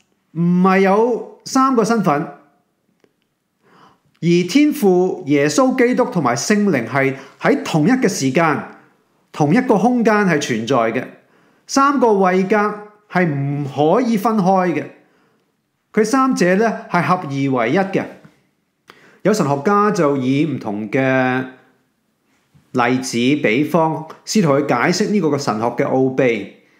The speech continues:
舉例講啦，佢哋話三位一體好似三個唔同嘅形態，好似液體、冰同埋蒸汽。但係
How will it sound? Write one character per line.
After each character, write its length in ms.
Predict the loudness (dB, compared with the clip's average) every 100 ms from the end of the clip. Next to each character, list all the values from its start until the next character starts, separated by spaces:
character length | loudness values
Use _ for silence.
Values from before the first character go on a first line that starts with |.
| _ _ -2
舉 100 | 0
例 180 | 2 2
講 240 | 0 0
啦， 140 | -2 -4 -12 _ _ _ _ _ -2
佢 80 | 0
哋 100 | 2
話 160 | 2
三 220 | 2 0
位 100 | 2 2
一 20 |
體 80 | 2
好 240 | 2 0
似 560 | 0 2 2 2 0 -6 -8
三 320 | -2 0 2
個 120 | 0
唔 220 | -2 -4
同 280 | -8 -8 -4
嘅 200 | -2 0
形 280 | 0 -4 -4
態， 360 | -2 0 0 -4 -12 _ _ _ _ _ _ _
好 160 | -4
似 140 | -2 0
液 360 | 2 2 0
體、 440 | -2 -2 0 2 0 -4
冰 460 | -2 0 0 -2 -6 -14 _
同 140 | -12 -6
埋 240 | -4 -4
蒸 200 | -2 -2
汽。 380 | 0 0 -2 -10 _ _ _ _ _ -2
但 160 | 0
係 360 | 2 2 2 0